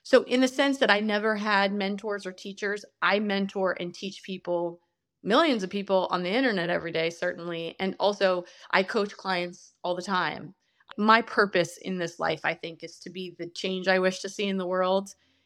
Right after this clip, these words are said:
and to be the person I wish I had all those years ago. That's what I do. And that's why I do it, because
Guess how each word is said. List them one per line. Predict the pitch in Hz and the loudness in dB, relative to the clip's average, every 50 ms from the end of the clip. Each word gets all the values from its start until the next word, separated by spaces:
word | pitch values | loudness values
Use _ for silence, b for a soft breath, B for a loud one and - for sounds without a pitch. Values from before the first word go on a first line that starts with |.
| _ _ _ | _ _ _
and | 185 190 180 175 185 190 | 0 0 0 0 -2 -2
to | 214 | -4
be | 196 214 233 233 | -4 -2 0 2
the | 214 214 | 2 2
person | - 233 214 208 - 214 196 | 2 0 0 0 0 0 0
I | 185 180 | 0 0
wish | 185 185 190 190 | 0 -2 -2 0
I | - 151 175 196 208 | 0 0 2 2 0
had | 190 190 - - 139 135 - - _ - | 0 0 0 0 0 -2 -2 -8 _ -2
all | 175 165 | -2 0
those | 165 165 160 151 151 | 0 -2 -4 -4 -6
years | 156 151 - 156 - | -10 -12 -12 -12 -14
ago. | - - - 131 127 - 120 113 - _ _ _ - | -14 -12 -10 -10 -10 -10 -12 -14 -18 _ _ _ 2
That's | 202 240 233 | 2 2 4
what | 247 220 | 2 2
I | 185 175 175 | 4 4 2
do. | 175 175 151 - - - - | 2 0 -2 -4 -4 -2 0
And | 208 226 | 2 4
that's | 233 240 226 - | 4 4 2 4
why | 240 208 190 | 4 6 6
I | 180 180 180 | 6 4 2
do | 175 185 190 170 | 2 0 2 2
it, | 160 - - | 2 0 -2
because | 190 190 208 196 | -6 -6 -6 -6